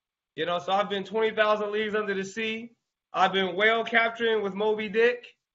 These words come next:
And I went on and I fought, you know, alien arachnids with the Starship Troopers. Everything he promised was there. And, uh, that was the reading. The writing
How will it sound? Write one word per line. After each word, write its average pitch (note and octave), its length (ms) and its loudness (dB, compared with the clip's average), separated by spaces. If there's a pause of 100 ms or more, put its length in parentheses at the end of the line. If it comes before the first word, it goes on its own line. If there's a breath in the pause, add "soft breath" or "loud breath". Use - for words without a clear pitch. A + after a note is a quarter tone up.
(680)
And F#3+ 440 2
I D#3+ 100 -2
went G#3+ 220 2
on A#3 340 2 (140)
and E3 120 -2
I F3 240 0
fought, G#3+ 380 0
you G#3 80 -8
know, G3+ 300 0
alien A3+ 320 2
arachnids G#3+ 460 4
with G3+ 100 -12
the F#3+ 100 -12
Starship G3+ 420 -2
Troopers. G#3 380 -14 (560)
Everything C4 480 2
he C4 80 -2
promised A#3+ 640 0 (380)
was F3+ 200 -8
there. C#3 420 -4 (1200)
And, E3+ 420 4
uh, D3 520 2 (420)
that B3+ 280 8
was B3 180 0
the A#3 100 2
reading. D#3+ 500 -6 (1200)
The E3 160 2
writing D#3 800 2